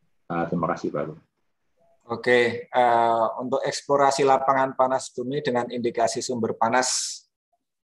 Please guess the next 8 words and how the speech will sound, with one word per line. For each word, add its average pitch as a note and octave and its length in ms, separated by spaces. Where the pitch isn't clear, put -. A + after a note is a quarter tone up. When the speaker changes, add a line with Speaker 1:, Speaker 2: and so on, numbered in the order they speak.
Speaker 2:
eh, A#2 320
sumber A#2 320
panasnya C#3 480
gunung B2 320
api A#2 240
monogenetik B2 880
ini A2+ 160
ya. E2+ 160